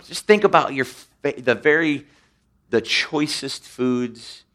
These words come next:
the greatest flavors that you can imagine, and you know that you are driving to that incredible feast. And so there is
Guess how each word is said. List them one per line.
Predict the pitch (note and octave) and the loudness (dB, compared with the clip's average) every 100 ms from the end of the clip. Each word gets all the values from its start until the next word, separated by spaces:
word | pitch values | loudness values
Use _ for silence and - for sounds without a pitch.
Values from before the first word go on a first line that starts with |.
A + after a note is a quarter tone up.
| _ _ | _ _
the | A#2 | -12
greatest | G#2 A#2+ C3+ C#3 C#3 - | -4 4 6 4 -2 -4
flavors | A#2+ C3+ C3 A#2+ A#2 | 0 2 2 0 -4
that | A#2+ | -4
you | A#2 | -4
can | A2 | -4
imagine, | A2 A2+ A#2 A#2+ | 0 2 2 2
and | A#2 | 2
you | B2+ | 4
know | C3 D3 E3+ E3 | 4 6 6 6
that | C#3+ | 2
you | C#3+ D3 | 0 2
are | C#3+ | 2
driving | B2+ A2+ C#3+ C#3+ D3+ D3+ D3+ C#3+ | 2 0 4 6 6 2 -2 -4
to | - D3+ | -2 -2
that | C#3 D#3+ E3+ D3 - _ _ _ | 4 6 6 4 -4 _ _ _
incredible | C3+ C3+ - D3 C3+ C3 A#2 - _ _ | -6 -4 2 4 6 4 2 -6 _ _
feast. | _ C#3 A#2+ F#2+ - - | _ 0 0 -2 -12 -10
And | G2+ G2+ | -8 -2
so | C3 A#2+ A2+ A2+ - _ | 4 6 6 4 -4 _
there | B2 B2 | 6 8
is | A#2 A2+ - | 6 2 -4